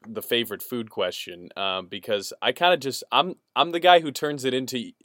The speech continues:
uh, just, like, all kind of, like, one big thing. So, like, I take the, the cranberries and the, uh, the, the stuffing and the mashed potatoes and the turkey, and it kinda just becomes its own, like, one huge dish,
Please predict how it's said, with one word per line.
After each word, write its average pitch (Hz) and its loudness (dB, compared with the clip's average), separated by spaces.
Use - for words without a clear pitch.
uh, 98 0
just, 107 -10
like, 104 0
all 110 2
kind 113 -2
of, 104 -6
like, 101 0
one 107 -4
big 107 -2
thing. 127 -2
So, 127 4
like, 117 6
I 120 4
take 131 0
the, 123 -8
the 113 -6
cranberries 117 0
and 101 -4
the, 104 -4
uh, 101 0
the, 101 -4
the 101 -10
stuffing 120 2
and 107 -6
the 104 -8
mashed 107 -4
potatoes 110 -2
and 101 -10
the 95 -8
turkey, 113 -6
and 104 -4
it - -8
kinda 113 0
just 107 -10
becomes 101 -8
its 95 -12
own, 104 -8
like, 104 0
one 107 -2
huge 107 -10
dish, 113 -2